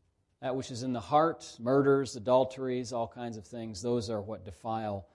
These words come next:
a person." So if you have a hatred towards others, that is the root of which murder is the fruit.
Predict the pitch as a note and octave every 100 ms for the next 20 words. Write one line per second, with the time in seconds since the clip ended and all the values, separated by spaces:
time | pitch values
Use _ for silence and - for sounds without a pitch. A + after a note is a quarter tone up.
0 | _ _ _ _ _ - G#2+ C3 B2+ -
1 | G#2 - C#3 B2 - C#3 C3 - _ -
2 | C#3 B2 A2 F#2 - C3 - A#2 G#2 _
3 | _ - A#2+ G#2+ F#2 - B2 A2 G2+ F#2
4 | - - _ - C3+ D#3 D#3 C#3 A2+ D3
5 | B2 C#3 D3+ C#3 - - - _ _ _
6 | _ _ _ _ _ B2+ A2 C3 - A2+
7 | A#2 C#3+ D#3 D3+ D3+ C#3+ B2 A2 A#2+ -
8 | D#3+ D3 D#3 -